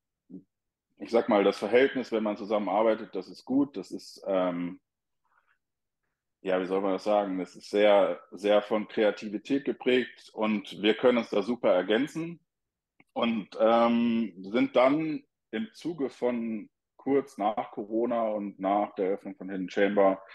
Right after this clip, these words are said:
auch dazu gekommen, für Miraculum in Berlin tatsächlich mitzubauen. Da haben wir jetzt zwei Räume entwickelt, ähm, zusammen mit den Betreibern und mit Chris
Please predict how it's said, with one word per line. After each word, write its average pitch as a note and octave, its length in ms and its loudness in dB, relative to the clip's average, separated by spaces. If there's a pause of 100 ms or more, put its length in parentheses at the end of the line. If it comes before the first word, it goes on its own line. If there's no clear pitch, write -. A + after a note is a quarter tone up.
(500)
auch G#2+ 220 2
dazu A2+ 320 -4
gekommen, G2+ 640 -2
für F#2 420 -2
Miraculum F#2 640 -2
in F#2 120 -4
Berlin F2+ 640 -4
tatsächlich F2+ 520 -6
mitzubauen. A2+ 760 4
Da G2 140 2
haben G2+ 180 -2
wir F#2+ 140 0
jetzt - 460 -6
zwei F#2 240 4
Räume A#2 320 4
entwickelt, G#2+ 640 -4 (920)
ähm, G#2 360 0
zusammen G2 380 0
mit G2 140 -8
den F#2+ 120 -4
Betreibern G2+ 460 2
und F2 100 -4
mit - 160 -10
Chris - 400 -2